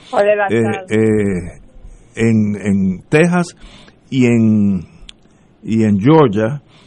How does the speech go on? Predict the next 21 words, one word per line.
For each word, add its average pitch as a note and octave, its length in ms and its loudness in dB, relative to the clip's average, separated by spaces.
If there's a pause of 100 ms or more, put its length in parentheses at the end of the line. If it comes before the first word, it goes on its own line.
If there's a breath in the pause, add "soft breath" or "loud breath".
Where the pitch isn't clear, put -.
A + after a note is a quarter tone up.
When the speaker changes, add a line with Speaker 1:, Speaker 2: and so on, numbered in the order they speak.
(140 soft breath)
Speaker 2:
se A2 120 -2
dice B2+ 260 0
que C3+ 100 -2
en A#2 160 -2
Georgia C3 640 0
la G2+ 180 -2
gente B2 360 -4
llegó A2+ 440 -2
cinco F#3 760 0
horas E3 200 0 (120)
antes D3 380 -2 (280 soft breath)
de A#2+ 140 -2
que B2 100 -2
se B2 120 -2
abrieran B2+ 400 0
los B2 260 -2
polls A#2+ 400 -2 (320 loud breath)
para A2 240 -2
ir A#2 140 0
a B2 40 -2
votar, A2 360 -4